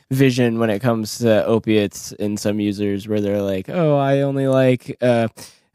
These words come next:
<clears throat> perks," or, "I only like Vicodins 'cause they make me feel like this."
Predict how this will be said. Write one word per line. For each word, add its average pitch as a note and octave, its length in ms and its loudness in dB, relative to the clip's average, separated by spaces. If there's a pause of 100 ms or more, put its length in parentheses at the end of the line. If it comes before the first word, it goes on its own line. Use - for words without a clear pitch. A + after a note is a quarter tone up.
(320)
<clears throat> G#3+ 340 8
perks," D#3+ 440 4
or, B2+ 300 8
"I A#2+ 140 6
only B2+ 220 4
like A#2+ 220 6
Vicodins A2+ 640 2
'cause A2 120 -2
they A2+ 60 2
make A2+ 120 2
me A2 80 -2
feel A2 160 0
like G#2+ 100 2
this." B2 160 2